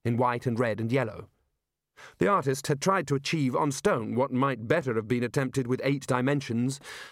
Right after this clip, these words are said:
and a large particle accelerator. He tried to include not just the kangaroo now, but also the kangaroo in the past and the kangaroo in the future,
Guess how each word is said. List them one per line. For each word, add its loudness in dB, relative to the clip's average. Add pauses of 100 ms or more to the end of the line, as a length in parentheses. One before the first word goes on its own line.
and 2
a 2
large 0
particle 0
accelerator. -6 (680)
He -2
tried 0
to 0
include 0 (440)
not 2
just -2
the 0
kangaroo 2
now, 0 (400)
but 4
also 2
the -2
kangaroo 0
in -2
the -2
past -2
and 2
the 0
kangaroo 0
in -2
the -2
future, -2